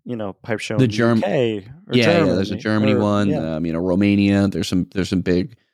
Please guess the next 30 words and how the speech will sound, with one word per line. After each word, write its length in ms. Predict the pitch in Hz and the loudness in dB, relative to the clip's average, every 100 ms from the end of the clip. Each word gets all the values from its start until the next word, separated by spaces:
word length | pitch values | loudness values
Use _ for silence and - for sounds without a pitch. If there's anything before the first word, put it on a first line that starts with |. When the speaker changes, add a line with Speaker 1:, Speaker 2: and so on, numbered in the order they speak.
| _ _ - | _ _ -6
Speaker 2:
um, 300 | 80 76 - | -2 -2 -4
you 120 | 92 | -4
know, 100 | 71 | -4
pipe 220 | - 95 | -2 -4
smoking 260 | - 90 87 | -2 -4 -2
out 140 | 82 | -4
there 160 | 82 78 | -2 -2
as 160 | 87 90 | -4 -4
well. 340 | 82 78 87 _ _ _ _ _ _ | -2 -2 -4 _ _ _ _ _ _
But 260 | 87 78 - _ _ | -2 -2 -6 _ _
yeah, 240 | 180 202 143 | 0 0 0
I 100 | 110 | -2
think, 300 | - 175 170 | 0 0 2
um, 340 | 170 165 151 - | 2 2 2 0
I 120 | 131 | 0
think 180 | 190 190 | 0 2
we 100 | 208 | 2
need 240 | 196 180 | 2 2
more 300 | 117 135 151 | 2 2 2
international 880 | 123 135 117 123 139 110 101 92 95 | 2 2 4 2 0 0 0 0 -2
meetups 500 | 101 101 95 92 - | 0 2 2 0 -2
and 120 | 90 85 | -6 -4
pipe 220 | 85 87 | -4 -4
shows. 480 | - 78 82 - - | -4 -4 -4 -8 -6
Like, 300 | 87 87 _ _ _ - | -6 -6 _ _ _ -10
you 140 | 90 | -6
know, 240 | 85 50 50 - | -4 -6 -12 -6
like, 160 | 85 98 | -4 2
I 80 | 98 | 2
would, 180 | 101 | 2